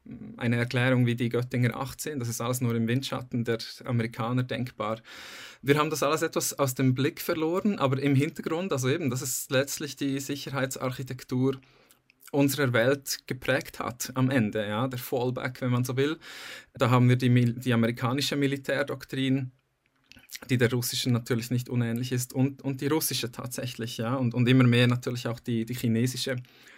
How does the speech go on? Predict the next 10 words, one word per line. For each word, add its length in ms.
China 300
will 80
sich 180
ja 100
auch 240
als, 400
als, 420
ähm, 360
großer 340
Player 360